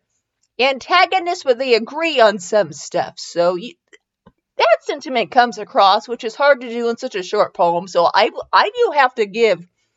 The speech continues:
Ch-, Chulovo Shoka that, definitely, so. And that was the second poem. The third poem is the last poem, and thank you. If you like poetry, this is, this is, hello, new best friend, if you hate poetry.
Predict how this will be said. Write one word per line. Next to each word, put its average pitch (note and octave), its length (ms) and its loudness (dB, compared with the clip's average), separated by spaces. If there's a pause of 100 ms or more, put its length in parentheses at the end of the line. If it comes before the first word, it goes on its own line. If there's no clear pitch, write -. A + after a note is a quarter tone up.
(1000)
Ch-, - 320 -8 (1080)
Chulovo D4 600 6
Shoka B3+ 680 2
that, G#3 420 4
definitely, G#3 720 -2
so. C3+ 360 -6 (800)
And G#3+ 220 2
that E4+ 200 4
was C#4+ 160 4
the G#3 120 -2
second D4 440 2
poem. G#3+ 260 6
The A#3 100 4
third G4+ 400 2
poem A#3+ 320 4
is G#3+ 200 -4
the F3 100 2
last A3+ 420 4
poem, F#3+ 280 -4
and E3+ 200 -10
thank C#4 360 -6
you. F#3+ 160 -12
If F3+ 120 -16
you F3+ 140 -8
like C4+ 300 -4
poetry, E3+ 680 -12
this A3 140 -6
is, F#3+ 120 -8 (160)
this F#3+ 240 -10
is, D#3 240 -20 (1120)
hello, B3 360 4
new B3 200 -4
best G3 280 -4
friend, C#4 320 -4
if F3 100 -14
you F3 140 -16
hate C#4+ 260 -6
poetry. F3 600 -10